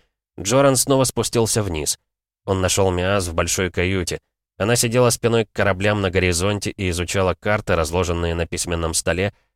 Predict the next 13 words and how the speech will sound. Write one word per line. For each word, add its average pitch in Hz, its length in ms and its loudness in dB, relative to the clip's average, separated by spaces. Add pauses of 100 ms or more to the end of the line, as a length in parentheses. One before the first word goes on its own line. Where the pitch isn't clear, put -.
(120)
который 120 360 0
освещали 95 640 -2
тусклосветы. 85 840 -2 (580)
Джоран 92 420 2
почувствовал 92 560 2
в 87 60 -4
ней 92 200 0
ярость, 92 480 0
которая 80 400 0
ему 85 260 -2
совсем 85 340 -2
не 85 100 -4
понравилась. 82 640 0